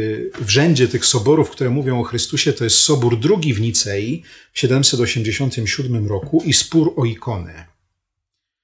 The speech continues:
Otóż niektórzy uważali, że nie wolno w ogóle malować ikon, ani modlić się, y, do Boga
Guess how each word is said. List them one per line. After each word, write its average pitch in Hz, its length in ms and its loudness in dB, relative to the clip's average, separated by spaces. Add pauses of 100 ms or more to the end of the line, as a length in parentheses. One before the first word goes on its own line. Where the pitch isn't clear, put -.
(340)
Otóż 123 340 -2
niektórzy 127 380 0
uważali, 123 460 0
że 123 140 0
nie 123 100 2
wolno 123 360 2
w 104 80 -4
ogóle 117 260 0
malować 113 500 -4
ikon, 139 580 -6 (320)
ani 110 460 -6 (160)
modlić 110 440 -2
się, 107 420 -2 (340)
y, 107 40 -10
do 123 160 0
Boga 104 480 0